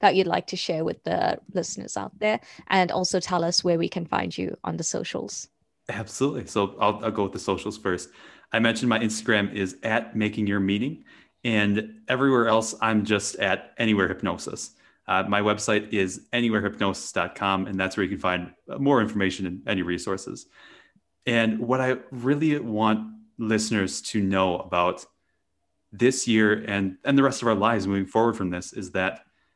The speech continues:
Speaker 2: I always encourage people to find some way to regulate their emotions in healthy ways. Uh, we regulate our emotions in unhealthy ways, like overeating and gambling and doing things like these.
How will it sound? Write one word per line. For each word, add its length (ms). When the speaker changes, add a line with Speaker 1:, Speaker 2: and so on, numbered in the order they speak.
Speaker 2:
I 300
always 280
encourage 380
people 280
to 180
find 560
some 340
way 200
to 300
regulate 720
their 160
emotions 760
in 140
healthy 260
ways. 300
Uh, 260
we 200
regulate 420
our 120
emotions 360
in 140
unhealthy 340
ways, 280
like 180
overeating 520
and 160
gambling 420
and 280
doing 180
things 160
like 140
these. 280